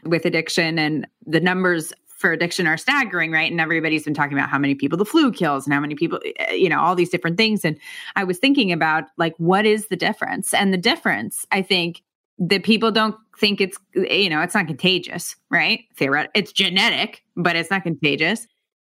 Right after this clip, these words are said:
And people believe that it's a choice that they opt into, and therefore,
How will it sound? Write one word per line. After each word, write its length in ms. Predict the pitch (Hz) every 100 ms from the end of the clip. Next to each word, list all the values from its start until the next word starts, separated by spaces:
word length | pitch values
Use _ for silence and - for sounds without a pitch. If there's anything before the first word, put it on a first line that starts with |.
| -
And 640 | 233 226 220 214 214 208 - _ _ _
people 1300 | - - 240 240 240 240 233 226 220 214 214 220 - _ _ _ -
believe 580 | 180 196 196 202 202 196
that 140 | 196 180
it's 220 | 175 175
a 80 | 180
choice 680 | - - - 175 190 202
that 160 | - 185
they 160 | 175 -
opt 420 | - 165 170 -
into, 680 | - 202 254 247 - - 135
and 240 | - 175 170
therefore, 1040 | 170 175 175 - 170 160 160 160 160 151